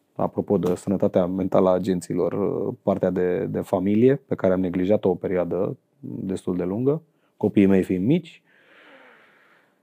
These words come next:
Uh, ai mereu scuza aia, „Măi, sunt tânăr, trebuie să trag, uh, asta e”, nu e chiar așa.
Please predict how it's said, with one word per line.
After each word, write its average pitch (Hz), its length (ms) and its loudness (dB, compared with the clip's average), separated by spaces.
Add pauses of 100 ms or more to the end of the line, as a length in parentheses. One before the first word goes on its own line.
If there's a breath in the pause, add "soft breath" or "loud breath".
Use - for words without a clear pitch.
(120)
Uh, 135 1200 10
ai 147 100 10
mereu 147 200 10
scuza 117 380 8
aia, 98 200 10
„Măi, 143 220 8
sunt 110 280 4
tânăr, 156 200 8
trebuie 104 220 6
să 101 160 2
trag, 117 560 6
uh, 98 680 8
asta 101 380 4
e”, 107 440 8
nu 120 420 2
e 92 120 2
chiar - 200 -2
așa. - 280 -10